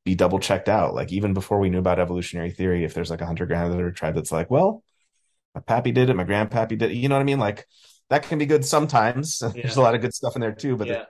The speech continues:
Speaker 1: there's a lot of dogmatism and ignorance that comes in
Speaker 2: Yes.
Speaker 1: there too. So, like, there, there's, there, there is something to be said for, like, you know, evolutionary theory is a great generator of hypotheses. It, it's what unites the fact that, like, a squatty potty and, like,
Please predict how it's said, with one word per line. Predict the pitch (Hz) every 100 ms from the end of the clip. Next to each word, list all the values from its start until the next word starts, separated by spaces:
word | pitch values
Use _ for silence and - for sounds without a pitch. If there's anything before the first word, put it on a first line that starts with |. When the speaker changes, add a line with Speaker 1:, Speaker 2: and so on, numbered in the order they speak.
| _
Speaker 1:
there's |
a | 110
lot | 107
of | 101 107 - _ _
dogmatism | 104 107 107 107 101
and | 98
ignorance | 113 107 92 92
that | - 87
comes | 101 95
in | 92
Speaker 2:
Yes. | 90 -
Speaker 1:
there | 98
too. | 87
So, | - - _
like, | 101 98 - - - - -
there, | 113
there's, | 113 117 113 110 -
there, | 120 107
there | 113 139
is | 135
something | - 123 113
to | 107
be | 107
said | 98 110 107
for, | 104
like, | 98 95 92 - - _ - _ _ _ _ _
you | 92
know, | 85 82 85 92 _
evolutionary | 104 110 101 - 98 92
theory | - 95 95
is | 87
a |
great | 87 92 - 87
generator | 90 87 87 87 87
of | 85
hypotheses. | 87 85 69 - 90 87 98 117
It, | 85 -
it's | 87 80
what | 90 78
unites | 82 80 80
the | 80
fact | - 80 -
that, | -
like, | - 78 -
a |
squatty | - 80 76 82
potty | - 78 87 90
and, | 76
like, | 69 73